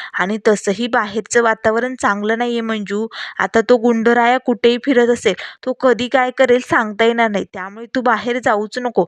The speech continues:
तेव्हा लगेच निखिल येतो आणि म्हणू लागतो, "जीजी जाऊ दे ना गं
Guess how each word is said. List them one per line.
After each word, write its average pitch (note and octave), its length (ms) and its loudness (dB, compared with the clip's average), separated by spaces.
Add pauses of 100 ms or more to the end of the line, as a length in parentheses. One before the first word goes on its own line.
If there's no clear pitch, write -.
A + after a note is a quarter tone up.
(300)
तेव्हा G3 220 -4
लगेच G#3+ 460 2
निखिल A#3+ 340 -2
येतो B3 220 0
आणि C4 160 -10
म्हणू D4 180 -14
लागतो, B3 280 0 (180)
"जीजी A#3+ 260 -4
जाऊ A#3 320 0
दे D4 140 -4
ना D4+ 120 -2
गं D4+ 100 0